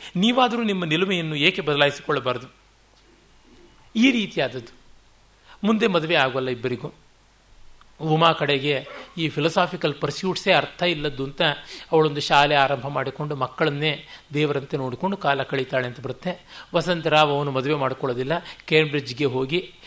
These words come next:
ಈ ಪಾಸಿ-, ಲಾಜಿಕಲ್ ಪಾಸಿಟಿವಿಸಮ್ ಮೇಲೆ ಡಾಕ್ಟರೇಟ್ ಮಾಡಿ, ಎರಡು ಪುಸ್ತಕ ಬೇರೆ ಪಬ್ಲಿಷ್ ಮಾಡಿ,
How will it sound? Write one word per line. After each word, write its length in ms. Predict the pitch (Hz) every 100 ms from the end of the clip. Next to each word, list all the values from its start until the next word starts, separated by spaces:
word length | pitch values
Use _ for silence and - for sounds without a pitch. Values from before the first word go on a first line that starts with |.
| - 165
ಈ 220 | 160 147
ಪಾಸಿ-, 640 | 147 147 151 156 143 139
ಲಾಜಿಕಲ್ 500 | 127 147 156 160 151
ಪಾಸಿಟಿವಿಸಮ್ 680 | - 143 156 165 135 147 135
ಮೇಲೆ 520 | 139 156 127 - - _ - -
ಡಾಕ್ಟರೇಟ್ 560 | 131 151 - 160 156 135
ಮಾಡಿ, 280 | 127 170 - - _ - 165
ಎರಡು 240 | 156 147
ಪುಸ್ತಕ 320 | 170 - -
ಬೇರೆ 260 | 185 156 151
ಪಬ್ಲಿಷ್ 480 | - 123 151 151 -
ಮಾಡಿ, 180 | 156